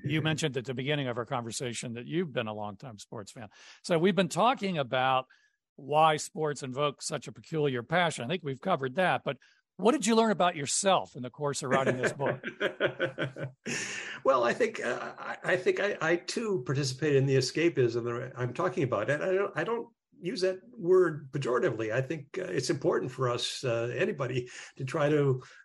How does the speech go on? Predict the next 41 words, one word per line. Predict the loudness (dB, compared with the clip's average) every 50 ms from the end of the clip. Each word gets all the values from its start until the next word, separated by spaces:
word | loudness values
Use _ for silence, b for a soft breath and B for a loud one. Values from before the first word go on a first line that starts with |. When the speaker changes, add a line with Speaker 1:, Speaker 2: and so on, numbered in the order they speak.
| B -6
Speaker 2:
uh, | -2 0 0 0
step | 0 -2 -4 -4 0 2
out | 2 2 2 0
of | -2 -2
the | 0
real | 0 0 0 0 0 2
world | 2 2 2 0 0 -2 -4 -6 -6
and | -6 -6 -6 -6 -8 -8 -6
everyday | -4 -2 0 2 2 2 0 -2 -6 -10 -20 _ _ -6 -4 -2 -2 0 -2 -2
troubles | -2 -2 -2 -2 0 0 0 0 -2 -2 -2 -2
and | -2 -2 -2 -2 -4 -4 -6
the | -6
challenges | -4 -4 -4 -4 -4 -4 -4 -4 -4 -4 -2
that | 0 2
we | 2 4
all | 4 2 0 0
face. | -2 -2 0 2 2 2 0 -2 -10 B B B B B B B B -6
And | -2 0 0 0 0 0
sports | -2 -4 -4 -2 2 2 2 0 -2
provides | -4 -4 -4 -2 -2 -2 -2 -2 -2 -2
this | -2 -4 -4 -6
wonderful | -8 -6 -4 -2 0 0 0 0 0 -4 -6 -6
sort | -6 -6 -4 -4 -4 -2
of | -4
oasis | -4 -4 -2 0 2 2 2 2 2 0 -2 -8 -8 -8 -8 -10 -10 -10 -10 -10 -10
of, | -8 -6 -4 -4 -4 -4 -6 -8 _ _ -12 -8
uh, | -6 -6 -6 -6 -8 -10 B B B B B B
of | -4 -4 -4
clarity. | -6 -6 -4 -2 0 0 2 2 2 0 0 -4 -8 -8 -12 B B B B B B B
Uh, | -8 -6 -6 -4
I | -2 -2
think | 0 0 -2 -2 -2
one | -2 -2 0
of | 0 0
the | -2
things | -2 -2 -2 -2 0 2
that, | 2 2 0 -2 _ -6 -4
that | -4 -4 -4 -4 -4
I | -4 -4
find, | -2 -2 -4 -2 0 0 -2 -2 -2 -4 -6 -6 -6
uh, | -6 -6 -6